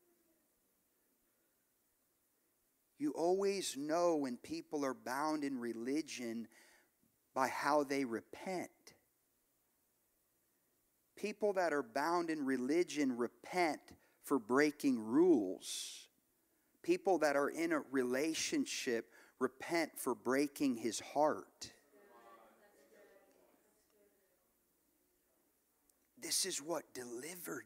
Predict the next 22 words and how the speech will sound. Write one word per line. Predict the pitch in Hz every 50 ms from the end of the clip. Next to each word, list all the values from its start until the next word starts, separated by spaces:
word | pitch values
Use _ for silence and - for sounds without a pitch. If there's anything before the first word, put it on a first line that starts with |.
| _ -
me. | - 110 107 - - - - _ _ _ _ _ _ _ _ _ _ _ _ _ _ _ _ _ _ _ _ _ _ _ _ _ _ _ _ _ _ _ _ - -
I | 143 160 156 - -
began | - 143 - - 160 170 175 180 175 147
to | 143 139
walk | 131 117 117 120 143 170 185 175 165 123 - - -
in | 135 123
a | 120
level | 120 117 117 123 135 170 180 165 175 170 151 131
of | 117 107
freedom | - - - - - - 156 160 180 196 196 165 156 135 110 101 95 - - - - - - -
from | - - 156 143 131 110
sin | - - - - - - 180 185 175
and | 165 151 131 117 110 107
gifts, | 110 139 170 185 180 156 123 - - - - - - - - _ - - - _ -
not | - 156 160 170 - -
because | 156 170 - - - 180 165 151
I | 156 147
was | 156 151 143 135 120 117
afraid | 120 113 - - - - - 139 165 180 185 180 180 147
of | 123 104 107 107
breaking | 110 127 135 143 143 131 - - 139 123 117 113
rules, | 113 120 131 147 165 170 165 151 127 117 113 113 - - -